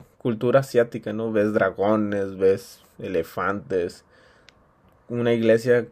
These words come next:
como aquí la conocemos, pues, tiene sus puertas gigantes y todo el show, pues, similar allá, ¿no? Todo muy limpio, muy cuidado.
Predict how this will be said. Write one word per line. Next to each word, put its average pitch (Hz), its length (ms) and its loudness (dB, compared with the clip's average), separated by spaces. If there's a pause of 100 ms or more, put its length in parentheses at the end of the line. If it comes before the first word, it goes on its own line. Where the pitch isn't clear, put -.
como 101 260 -4
aquí 113 380 -4
la 110 140 -2
conocemos, 120 500 -4
pues, - 240 -10
tiene 113 260 -2
sus 113 140 -8
puertas 110 380 -2
gigantes 107 760 -2 (460)
y 110 80 -6
todo 107 220 0
el 104 80 -2
show, 143 460 -2
pues, 107 160 -8
similar 104 580 0
allá, 95 240 0
¿no? 95 180 -10
Todo 120 320 4
muy 107 320 0
limpio, 120 480 -6
muy 110 160 -6
cuidado. 113 540 0